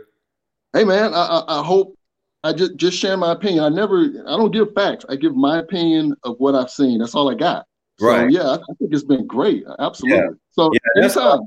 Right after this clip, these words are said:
Speaker 2: that's what I
Speaker 1: anytime.
Speaker 2: love about you, bro, is, like, you don't, you don't just shoot from the hip.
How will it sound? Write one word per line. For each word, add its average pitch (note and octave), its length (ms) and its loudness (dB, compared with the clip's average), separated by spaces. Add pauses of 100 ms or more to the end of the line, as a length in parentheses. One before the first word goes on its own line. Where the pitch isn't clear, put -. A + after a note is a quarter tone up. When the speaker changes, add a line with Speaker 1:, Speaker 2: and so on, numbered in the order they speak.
Speaker 2:
that's F#3 180 0
what C#3 140 2
I B2+ 60 4
Speaker 1:
anytime. A2+ 160 -2
Speaker 2:
love C3 160 2 (100)
about G2 320 -2
you, F#2+ 120 -6
bro, F#2 280 -4
is, F2+ 160 -8
like, F2+ 220 -4
you A#2+ 140 -4
don't, A2 360 -4 (540)
you A#2 120 -4
don't B2+ 200 2
just G#2+ 220 -2
shoot A#2+ 180 -2
from G2+ 240 -6
the F2+ 60 -6
hip. G2+ 320 -4